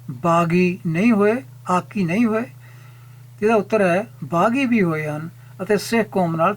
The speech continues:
ਧੋਖਾ ਵੀ ਕੀਤਾ ਹੈ। ਗੁਰੂ ਦੇ ਹੁਕਮਾਂ ਤੋਂ ਬਾਗੀ ਹੋ ਕੇ ਆਪਣੇ ਹੁਕਮ ਚਲਾਉਣੇ ਦੂਜਿਆਂ ਨਾਲ ਨਿਰਾ ਧੋਖਾ ਹੀ ਹੁੰਦਾ ਹੈ। ਪੰਜਵੇਂ ਗੁਰੂ ਜੀ ਵੱਲੋਂ ਆਪਣੇ ਹੁਕਮ ਨਾਲ ਸਿੱਖ ਕੌਮ ਲਈ ਸ੍ਰੀ ਗੁਰੂ ਗ੍ਰੰਥ ਸਾਹਿਬ ਜੀ ਦੀਆਂ ਬਾਣੀਆਂ ਵਿੱਚੋਂ ਇੱਕ ਵੱਖਰਾ ਢਾਂਚਾ ਬਣਾਇਆ ਸੀ,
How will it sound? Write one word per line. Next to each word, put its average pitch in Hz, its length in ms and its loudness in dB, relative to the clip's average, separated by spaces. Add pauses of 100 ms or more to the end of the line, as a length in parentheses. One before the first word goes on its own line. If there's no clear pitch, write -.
ਧੋਖਾ 202 320 0
ਵੀ 175 100 -2
ਕੀਤਾ 135 260 -14
ਹੈ। - 160 -20 (400)
ਗੁਰੂ 208 200 -2
ਦੇ 262 100 0
ਹੁਕਮਾਂ 202 380 0
ਤੋਂ 202 180 -4
ਬਾਗੀ 202 340 0
ਹੋ 165 160 0
ਕੇ 151 240 -12 (340)
ਆਪਣੇ 190 320 -2
ਹੁਕਮ 180 300 -2
ਚਲਾਉਣੇ 170 500 -2 (300)
ਦੂਜਿਆਂ 196 440 0
ਨਾਲ 180 260 2
ਨਿਰਾ 160 280 0 (160)
ਧੋਖਾ 196 300 0
ਹੀ 208 80 2
ਹੁੰਦਾ 156 260 -4
ਹੈ। 131 160 -12 (380)
ਪੰਜਵੇਂ 233 340 2
ਗੁਰੂ 185 180 -2
ਜੀ 196 100 -2
ਵੱਲੋਂ 160 320 -6 (360)
ਆਪਣੇ 190 320 0
ਹੁਕਮ 160 300 -6
ਨਾਲ 165 360 0 (380)
ਸਿੱਖ 220 360 -2
ਕੌਮ 180 320 0
ਲਈ 175 280 -4 (260)
ਸ੍ਰੀ 208 220 -2
ਗੁਰੂ 214 180 -2
ਗ੍ਰੰਥ 190 260 -2
ਸਾਹਿਬ 214 220 0
ਜੀ 196 100 -2
ਦੀਆਂ 196 200 -2
ਬਾਣੀਆਂ 165 380 -2
ਵਿੱਚੋਂ 165 380 -6 (300)
ਇੱਕ 208 160 -4
ਵੱਖਰਾ 190 320 0
ਢਾਂਚਾ 196 440 -2
ਬਣਾਇਆ 175 340 0
ਸੀ, 170 280 -8